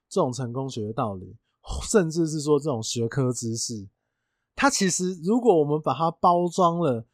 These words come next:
成了集结成册，那可能就会是我们现在看到的某一些像作家类的啊，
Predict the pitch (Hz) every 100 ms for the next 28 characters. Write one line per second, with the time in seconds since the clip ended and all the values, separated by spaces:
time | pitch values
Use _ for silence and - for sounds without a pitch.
0 | _ _ - - 147 139 143 139 131 131
1 | - 160 156 156 156 160 135 185 156 113
2 | - _ _ _ - 233 - 131 117 127
3 | 165 160 151 156 117 110 131 135 131 147
4 | 127 120 113 104 98 113 - 117 113 117
5 | 127 110 - 147 113 131 110 123 117 104
6 | 101 95